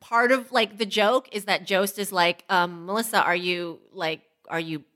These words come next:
trying to cosplay Lady Gaga. And she's like, "No, what are you talking about? I just, I just saw A Star Is Born, like, five minutes ago, and I just, you know, heard of this song." Meanwhile, she knows every beat to Shallow.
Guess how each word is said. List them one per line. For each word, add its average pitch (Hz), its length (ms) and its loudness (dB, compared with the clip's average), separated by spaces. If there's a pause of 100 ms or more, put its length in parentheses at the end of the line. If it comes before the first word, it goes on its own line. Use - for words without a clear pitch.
trying 160 380 0
to 294 80 -2
cosplay 302 520 2
Lady 302 200 -2
Gaga. 294 260 4
And 294 80 -6
she's 294 120 -4
like, 311 100 -2
"No, 370 160 2
what 330 100 0
are 330 40 0
you 349 60 2
talking 349 340 0
about? 214 160 2
I 233 120 4
just, 277 280 -6 (400)
I 240 80 -2
just 285 360 -4
saw 240 520 0
A 202 60 -10
Star 214 260 -2
Is 208 120 -6
Born, 220 340 0
like, 175 200 0 (120)
five 208 220 2
minutes 247 260 -2
ago, 139 440 2
and 170 380 -2 (260)
I 190 120 0
just, 202 220 -8 (160)
you 202 120 -6
know, 185 120 4
heard 208 220 0
of 196 100 -2
this 202 180 -2
song." 151 460 2 (260)
Meanwhile, 247 320 4
she 233 160 2
knows 226 300 2
every 233 380 2
beat 214 340 -10
to 214 80 -10
Shallow. 123 540 2